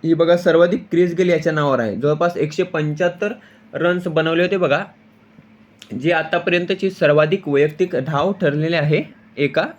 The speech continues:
सामन्यातील. त्यानंतर आतापर्यंतचा आयपीएल इतिहासातील सर्वाधिक स्कोअर कोणत्या संघाने बनवलेला आहे? तर सनरायझर्स हैदराबाद. सनरायझर्स हैदराबाद या संघाने आतापर्यंतचा सर्वाधिक स्कोअर बनवला आहे, दोनशे सत्त्याऐंशी,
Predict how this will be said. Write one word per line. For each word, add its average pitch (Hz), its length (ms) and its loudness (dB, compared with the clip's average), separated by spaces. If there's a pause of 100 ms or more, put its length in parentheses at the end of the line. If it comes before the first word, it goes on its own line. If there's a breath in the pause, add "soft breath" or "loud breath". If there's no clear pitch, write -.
सामन्यातील. 143 840 -4 (2000 loud breath)
त्यानंतर 226 340 2 (140)
आतापर्यंतचा 220 720 0
आयपीएल 185 340 0
इतिहासातील 220 520 0
सर्वाधिक 185 460 2
स्कोअर 190 300 -2
कोणत्या 196 420 -2
संघाने 202 360 0
बनवलेला 180 580 0
आहे? 196 200 0
तर 170 140 -2
सनरायझर्स 175 720 -2
हैदराबाद. 156 600 -2 (480 soft breath)
सनरायझर्स 185 540 0
हैदराबाद 175 640 0
या 180 120 2
संघाने 185 340 -2
आतापर्यंतचा 185 840 -2
सर्वाधिक 170 520 0
स्कोअर 175 280 0
बनवला 165 380 0
आहे, 170 260 0 (500 loud breath)
दोनशे 147 440 0
सत्त्याऐंशी, 175 640 -4